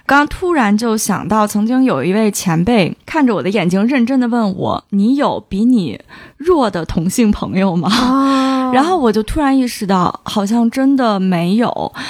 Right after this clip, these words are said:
Speaker 1: 只有一种情况，就是说这个人跟我是截然不同的领域，就我们完全不在一个赛道上。
Speaker 2: 一个赛道上。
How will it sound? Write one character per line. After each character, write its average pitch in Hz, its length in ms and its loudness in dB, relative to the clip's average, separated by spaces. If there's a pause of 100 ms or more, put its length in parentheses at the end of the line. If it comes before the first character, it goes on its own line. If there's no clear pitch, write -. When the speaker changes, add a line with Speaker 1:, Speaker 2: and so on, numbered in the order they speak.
(220)
Speaker 1:
只 254 120 -4
有 311 140 4
一 302 100 0
种 190 180 -2
情 170 240 0
况， 233 260 0
就 220 160 -2
是 202 60 0
说 233 160 -2
这 277 180 0
个 220 100 2
人 170 200 0
跟 247 260 0
我 196 180 -2
是 196 260 0
截 180 180 0
然 226 140 2
不 247 100 -2
同 214 140 -2
的 240 120 2
领 208 220 0
域， 208 240 0
就 208 160 0
我 170 120 0
们 147 180 0
完 180 160 0
全 247 160 2
不 208 80 0
在 233 180 -2
一 214 140 0
个 226 80 2
赛 285 240 2
道 277 300 6
上。 - 0 -
Speaker 2:
一 - 0 -
个 196 40 -2
赛 196 60 -6
道 175 240 -2
上。 - 20 -12